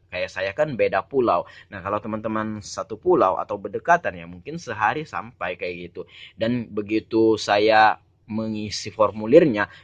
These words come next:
besoknya udah dikirim tuh kartunya. Cepat banget guys ya. Oke, di sini kita akan membuka kartunya ini guys.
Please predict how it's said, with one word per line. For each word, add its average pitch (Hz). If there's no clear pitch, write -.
besoknya 131
udah 101
dikirim 127
tuh 76
kartunya. 90
Cepat 123
banget 101
guys 73
ya. 104
Oke, 185
di 135
sini 127
kita 104
akan 113
membuka 95
kartunya 95
ini 87
guys. 53